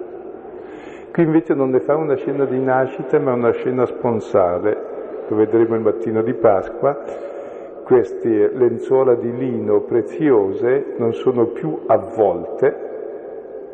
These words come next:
ma saranno distese, preparate per l'incontro. E non si parla di bende,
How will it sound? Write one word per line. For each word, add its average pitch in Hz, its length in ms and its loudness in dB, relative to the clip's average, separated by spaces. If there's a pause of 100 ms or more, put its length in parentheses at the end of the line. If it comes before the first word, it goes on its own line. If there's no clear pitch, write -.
(280)
ma 127 100 2
saranno 127 440 4
distese, 107 640 -2
preparate 104 580 2
per 104 200 0
l'incontro. - 800 -4 (3500)
E 123 280 6
non 127 200 2
si 127 180 -4
parla 117 400 4
di 110 140 -4
bende, 101 640 0